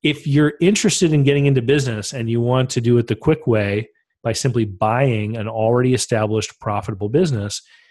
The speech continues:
then you should head on over to business buyer advantage dot com.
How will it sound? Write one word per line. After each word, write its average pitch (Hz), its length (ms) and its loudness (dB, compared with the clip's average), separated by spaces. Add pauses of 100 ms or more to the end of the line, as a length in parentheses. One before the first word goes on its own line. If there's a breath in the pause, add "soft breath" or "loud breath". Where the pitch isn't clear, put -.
(180 soft breath)
then 127 140 -2
you 123 80 0
should 127 140 -2
head 139 160 2
on 147 120 2
over 131 280 2
to 127 180 -2
business 123 440 0
buyer 127 440 -2
advantage 120 760 -2
dot 123 280 -2
com. 131 460 -2